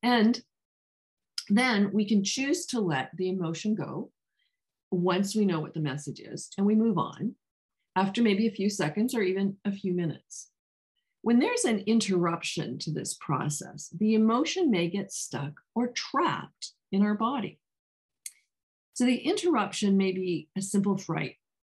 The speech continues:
of someone unexpectedly walking around a corner. You don't expect them. It's like they scare you, you jump. Or it could be maybe more traumatic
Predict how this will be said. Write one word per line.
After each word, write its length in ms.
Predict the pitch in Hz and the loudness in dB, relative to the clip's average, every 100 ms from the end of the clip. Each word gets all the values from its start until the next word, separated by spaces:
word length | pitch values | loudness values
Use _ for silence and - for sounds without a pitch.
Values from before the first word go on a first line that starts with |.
| _ _ - | _ _ -6
of 160 | 190 185 | -2 -2
someone 400 | - 208 202 185 | 2 4 4 4
unexpectedly 880 | 185 190 - - 180 180 - 180 180 | 2 -2 -4 -4 -4 -4 -2 2 2
walking 460 | 170 175 175 175 | 2 0 -2 -2
around 180 | 170 165 | -2 -2
a 80 | 165 - | -4 -6
corner. 280 | 180 175 175 | -4 -2 -4
You 200 | 170 165 | -8 -6
don't 200 | 180 175 | -2 -2
expect 360 | 175 - 170 160 | -2 -4 -4 -4
them. 120 | 160 | -6
It's 140 | 170 | -6
like 160 | 151 - 208 190 | -8 -10 -12 -4
they 80 | 208 | -4
scare 440 | - - 214 214 | -4 -4 -2 -2
you, 140 | 190 | -4
you 180 | 170 208 | -4 -4
jump. 360 | 196 208 185 - - 156 _ _ _ _ _ _ _ | 0 0 0 -6 -12 -12 _ _ _ _ _ _ _
Or 400 | 214 196 233 269 | 2 4 4 0
it 160 | 190 196 | -4 0
could 180 | 233 185 | 0 0
be 440 | 214 202 214 - _ _ 208 | 0 0 -2 -8 _ _ 2
maybe 280 | 190 190 | 4 6
more 260 | 196 196 202 | 6 6 2
traumatic 640 | 202 214 208 202 349 - | 0 0 2 0 -4 -8